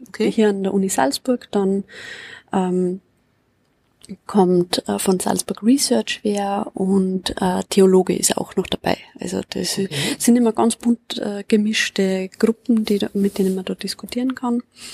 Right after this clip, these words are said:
Speaker 1: Ist das so wie ein Thema, wo man sich dazusetzt, oder ist das eher so Podiumsdiskussion?
Speaker 2: Nein,
Speaker 1: Also
Speaker 2: überhaupt keine Podiumsdiskussion. Da, äh, ist man wirklich in
Speaker 1: In der
Speaker 2: einem
Speaker 1: Kneipe sozusagen drin
Speaker 2: in,
Speaker 1: sitzt
Speaker 2: in dem,
Speaker 1: rum,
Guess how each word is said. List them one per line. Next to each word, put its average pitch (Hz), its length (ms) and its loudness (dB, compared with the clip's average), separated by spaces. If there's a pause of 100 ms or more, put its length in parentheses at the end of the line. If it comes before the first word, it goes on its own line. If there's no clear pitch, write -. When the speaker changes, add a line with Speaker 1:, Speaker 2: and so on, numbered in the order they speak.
(300)
Speaker 1:
Ist - 100 0
das 214 100 0
so 185 120 -8
wie 180 80 -6
ein 165 100 -4
Thema, 226 280 -6
wo 208 60 -4
man 190 160 -2
sich 190 120 -2
dazusetzt, 220 480 -4
oder 175 140 -4
ist 175 120 -2
das - 100 -2
eher 160 100 -4
so 160 80 -6
Podiumsdiskussion? 160 960 -2
Speaker 2:
Nein, 226 80 4
Speaker 1:
Also 180 220 0
Speaker 2:
überhaupt 240 280 0
keine 226 220 -10
Podiumsdiskussion. 220 1040 -2
Da, 202 400 4 (160)
äh, - 340 -6
ist - 220 -2
man 214 140 4
wirklich - 500 -2 (140)
in 262 340 -10 (300)
Speaker 1:
In 208 140 0
der 202 100 6 (120)
Speaker 2:
einem 202 100 0
Speaker 1:
Kneipe 185 280 -8
sozusagen 175 400 -8
drin 180 220 -6
Speaker 2:
in, 226 140 4
Speaker 1:
sitzt 226 120 2
Speaker 2:
in 226 80 6
dem, 214 100 4
Speaker 1:
rum, 214 120 4